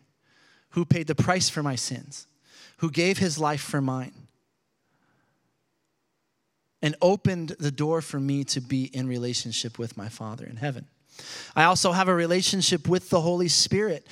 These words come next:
who brings me comfort, who helps me, uh, to live in accordance with God's will, who guides me along that path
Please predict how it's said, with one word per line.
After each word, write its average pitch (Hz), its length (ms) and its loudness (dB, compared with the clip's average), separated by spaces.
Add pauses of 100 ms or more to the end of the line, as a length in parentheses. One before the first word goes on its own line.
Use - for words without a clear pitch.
(280)
who 175 120 2
brings 175 320 -2
me 190 100 2
comfort, 196 540 0
who 160 160 0
helps 190 380 2
me, 151 200 -2 (360)
uh, 160 140 2
to 208 140 2
live 214 160 4
in 214 80 2
accordance 208 520 2
with 185 160 -2
God's 160 340 0
will, 143 480 -4 (3000)
who 151 180 -2
guides 156 420 -2
me 151 140 -2
along 143 380 -2
that 131 220 -6 (300)
path - 600 -8